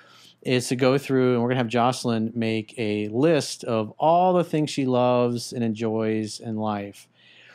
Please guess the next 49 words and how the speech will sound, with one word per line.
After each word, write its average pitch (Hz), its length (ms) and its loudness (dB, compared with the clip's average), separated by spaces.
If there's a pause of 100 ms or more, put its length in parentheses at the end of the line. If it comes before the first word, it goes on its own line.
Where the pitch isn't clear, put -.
(240)
And 117 320 0
so 127 120 0
she's 123 180 -6
got 127 200 0
something 127 280 -2
to 117 80 0
write 151 240 4
with. 156 160 2
She's 127 160 -6
gonna 117 180 -2
take 117 240 -2
some 110 240 -4
notes. 143 600 0
And 113 180 -4
so 113 180 -2
this 139 200 0
is 185 140 2
not 151 580 2
gonna, 127 260 0
this 135 180 -4
is 143 60 -4
not 143 160 0
gonna 135 160 0
determine 131 440 -2
her 120 180 -2
job 120 400 2
or 120 60 0
her 117 180 -2
career 123 480 0
or - 20 2
anything. 110 460 -2 (320)
At 117 220 -4
that 165 260 2
point, 113 300 -2
we're 113 120 -2
just 113 260 -4
simply 110 640 -2 (520)
going 120 240 0
to 113 60 -2
get 110 160 -4
the 110 100 -8
list. 120 560 2
And 117 100 -2
once 117 200 -4
we 117 60 -2
get 113 100 -4
the 107 100 -4
list 160 260 0
together, 107 540 -2